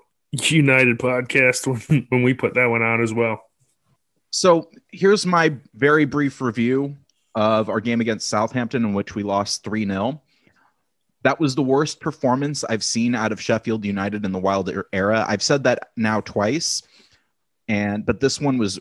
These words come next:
Speaker 2: really, really poor, just across the board. No shots on goal, very limited possession. I, I don't have the numbers in front of me, but basically we had not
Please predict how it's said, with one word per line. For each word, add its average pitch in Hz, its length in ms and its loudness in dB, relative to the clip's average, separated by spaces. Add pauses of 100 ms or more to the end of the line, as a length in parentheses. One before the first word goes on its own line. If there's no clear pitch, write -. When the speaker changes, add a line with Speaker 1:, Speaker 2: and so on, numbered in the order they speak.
(100)
Speaker 2:
really, 110 520 -2
really 117 240 -2
poor, 123 420 -2 (340)
just - 340 -4 (280)
across 131 420 -2
the 117 100 -2
board. 107 360 0 (300)
No 127 180 4
shots 143 360 0
on 139 220 -2
goal, 110 420 2 (720)
very 160 240 4
limited 123 420 2
possession. 92 560 -4
I, 95 260 -2
I - 40 0
don't 110 260 -2
have 107 240 -4
the 104 60 0
numbers 95 400 -4
in 90 80 -8
front 85 240 -8
of 85 100 -10
me, 87 160 -8
but 87 300 -4 (600)
basically 123 520 0
we 107 120 0
had 98 300 -2
not 107 360 0